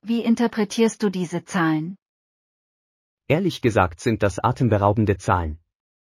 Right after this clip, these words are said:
Speaker 2: Aber hier ist das Wichtige, nicht nur die Gesamtzahl ist rekordverdächtig, sondern auch das organische Wachstum von dreiunddreißig Prozent ist wirklich beeindruckend. Das bedeutet,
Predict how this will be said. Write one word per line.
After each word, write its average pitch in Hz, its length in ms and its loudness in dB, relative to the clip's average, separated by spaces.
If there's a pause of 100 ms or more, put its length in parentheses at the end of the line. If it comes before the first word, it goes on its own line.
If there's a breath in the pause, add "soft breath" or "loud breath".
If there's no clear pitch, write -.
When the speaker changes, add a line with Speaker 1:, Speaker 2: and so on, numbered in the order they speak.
(520)
Speaker 2:
Aber 135 200 4
hier 147 280 0
ist - 200 -2
das 123 180 0
Wichtige, 107 560 2
nicht 107 300 -2
nur 110 120 4
die 98 140 -2
Gesamtzahl 104 640 0
ist 135 300 -6
rekordverdächtig, 131 1040 -2
sondern 151 420 2
auch 131 220 -2
das 127 200 0
organische 107 600 0
Wachstum 104 480 0
von 104 260 0
dreiunddreißig 110 880 0
Prozent 101 480 0
ist - 280 -4
wirklich 110 340 0
beeindruckend. 98 800 0 (880)
Das 151 180 0
bedeutet, 156 720 0